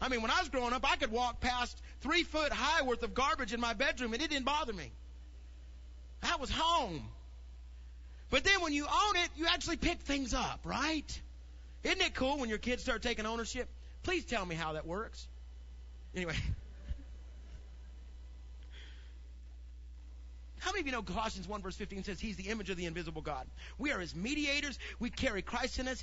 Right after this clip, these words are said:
We are the living epistle. Second Corinthians two verse fourteen, "But thanks be to God who always leads us in triumphal pos-, procession in Christ. Through us spreads everywhere the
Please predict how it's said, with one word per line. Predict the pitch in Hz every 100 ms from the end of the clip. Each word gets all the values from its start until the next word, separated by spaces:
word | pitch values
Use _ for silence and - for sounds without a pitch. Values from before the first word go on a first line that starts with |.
| 190
We | 247
are |
the | 196
living | 196 190 175
epistle. | - 302 277 254
Second | 285 269 240
Corinthians | 262 220 196
two | - 277
verse | 233 -
fourteen, | 254 233 254 247
"But | 202 -
thanks | 262 294 -
be | 233
to | 185
God | 170 202 254 226 - -
who | 196 220
always | 262 269 190
leads | 233 226
us | 233
in | 202
triumphal | - 214 208 170
pos-, | 160 175 151 -
procession | 175 156 240 269 - 202
in | 185
Christ. | 240 262 - - - - - - -
Through | 240 311 320 -
us | 247 285 269
spreads | - - 254 247 185 185 -
everywhere | 277 339 339 302 320 320 233
the | 233